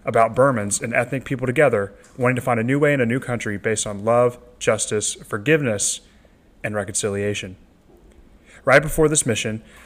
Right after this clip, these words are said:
we were at two churches, one Baptist and one Catholic, in Karen State, that had been bombed by the Burma Air Force. A mother and her two-year-old daughter, the Baptist pastor,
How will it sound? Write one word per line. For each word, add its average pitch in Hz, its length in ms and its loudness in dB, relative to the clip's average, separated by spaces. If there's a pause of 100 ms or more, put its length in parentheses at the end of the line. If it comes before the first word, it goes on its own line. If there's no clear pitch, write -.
(120)
we 143 80 4
were 131 300 4 (100)
at 139 180 2
two 220 240 6
churches, 123 460 2
one 135 180 2
Baptist 123 460 2
and 117 180 -2
one 117 140 0
Catholic, 110 540 -2
in 113 160 -6
Karen 120 340 0
State, 104 420 0 (640)
that 131 200 6
had 127 80 6
been 127 220 2
bombed 127 500 2
by 131 180 0
the 117 80 2
Burma 127 400 2
Air 120 180 0
Force. - 500 -4 (280)
A 123 100 -2
mother 143 340 8
and 131 180 -2
her 123 100 0
two-year-old 143 680 0
daughter, 113 480 2 (160)
the - 60 -20
Baptist 120 340 2
pastor, 123 560 2